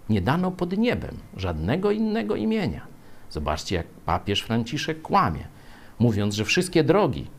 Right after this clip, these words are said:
prowadzą do Boga, że islam prowadzi do tego samego Boga, w który, w którego wierzą katolicy. To może być prawdą tylko pod jednym warunkiem,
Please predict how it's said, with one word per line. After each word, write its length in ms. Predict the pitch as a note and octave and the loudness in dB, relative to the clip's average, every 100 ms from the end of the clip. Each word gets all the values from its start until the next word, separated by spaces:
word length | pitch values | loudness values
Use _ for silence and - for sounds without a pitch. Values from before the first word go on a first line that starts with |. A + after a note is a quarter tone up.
| - | -4
prowadzą 520 | F2+ E2 E2+ D2+ E2+ | -2 0 0 -2 0
do 100 | G#2 | 0
Boga, 340 | A2 C3+ F2+ - - - - | 2 2 0 -6 -14 -18 0
że 140 | A2 | 4
islam 480 | C#3 A3+ - E2+ C#2+ | 6 6 4 0 -2
prowadzi 500 | D2 E2+ A#2 D3+ D3 | 0 2 4 4 2
do 100 | A#2 | 0
tego 260 | A#2+ D#3+ D#3+ | 2 2 2
samego 440 | - A#2 D#3+ G#3 | 4 2 4 2
Boga, 340 | C#3 D3+ E3+ D#3+ | 4 4 4 0
w 80 | |
który, 340 | - D3 D3 C#3 - - - | 0 0 0 0 -4 -10 -6
w 60 | |
którego 380 | - D#3 D#3 D#3 | 4 6 8 6
wierzą 520 | A#2 C#3 C#3+ C#3 C#3 | 6 4 4 4 2
katolicy. 800 | C3+ B2+ B2 F2+ D2 - - - - - - - - - - - | 0 0 2 0 -2 -8 -10 -10 -12 -18 -20 -20 -20 -18 -16 0
To 140 | C#3+ | 2
może 260 | G#3+ G3 F3+ | 4 2 0
być 180 | D#3+ - | -2 -2
prawdą 680 | C3 A#2+ G2 F2+ C#2+ B1+ - - - - | 0 0 0 -4 -4 -6 -10 -16 -18 -4
tylko 320 | A2 G2 G2+ | 0 0 -2
pod 220 | G2 F2 D#2+ | -2 -2 2
jednym 380 | F#2+ C#3 D#3 | 0 2 0
warunkiem, 580 | C3 C#3 C#3+ G2+ - - | 0 2 2 0 -6 -12